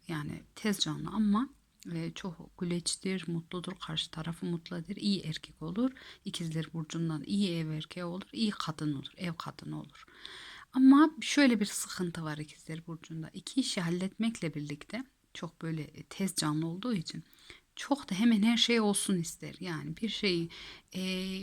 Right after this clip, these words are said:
mesela ortaya bir şey koyar, hemen olsun ister ama öyle olmuyor işte canım. Sabretmek gerekiyor. Ee, ne burç olursanız olun, her şey, e, insan içindir.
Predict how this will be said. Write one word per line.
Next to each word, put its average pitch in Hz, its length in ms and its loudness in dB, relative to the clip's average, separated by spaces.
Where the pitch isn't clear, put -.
mesela 214 680 -4
ortaya 214 640 -2
bir 214 60 -2
şey 190 240 -4
koyar, 226 580 -2
hemen 269 320 10
olsun 175 400 2
ister 254 420 -4
ama 170 380 -2
öyle 175 200 -2
olmuyor 208 540 4
işte 147 340 -8
canım. 156 340 -8
Sabretmek 160 680 -8
gerekiyor. 151 680 -6
Ee, 175 460 0
ne 208 260 2
burç 170 220 -8
olursanız 165 640 -6
olun, 165 380 -8
her 185 140 -2
şey, 156 360 -8
e, 175 220 -6
insan 170 440 -2
içindir. - 540 -6